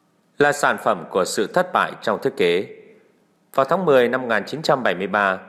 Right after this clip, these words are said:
sự chú ý của thế giới lại một lần nữa tập trung vào bán đảo Sinai và cao nguyên Golan. Nó coi như là một bộ phim thực tế về chiến tranh Trung Đông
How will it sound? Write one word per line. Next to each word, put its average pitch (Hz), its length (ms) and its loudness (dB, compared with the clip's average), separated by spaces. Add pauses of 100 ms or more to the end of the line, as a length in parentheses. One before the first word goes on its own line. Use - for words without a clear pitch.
(340)
sự 143 260 2
chú 147 120 -2
ý 135 200 0
của 117 160 0
thế 110 180 -2
giới 107 380 2 (360)
lại 135 160 4
một 131 100 2
lần 113 220 2
nữa 110 300 2
tập 127 200 0
trung 123 300 0
vào 104 180 4
bán 98 240 0
đảo 110 180 2
Sinai 101 540 -2 (300)
và 117 160 2
cao 127 260 0
nguyên 127 220 -4
Golan. 101 380 2 (800)
Nó 180 80 2
coi 180 220 2
như 160 120 -2
là 139 100 2
một 101 240 0
bộ 113 140 0
phim 120 340 -4
thực - 260 -8
tế 92 260 2
về 143 160 -2
chiến 147 220 -4
tranh 156 200 0
Trung 127 160 -2
Đông 107 260 2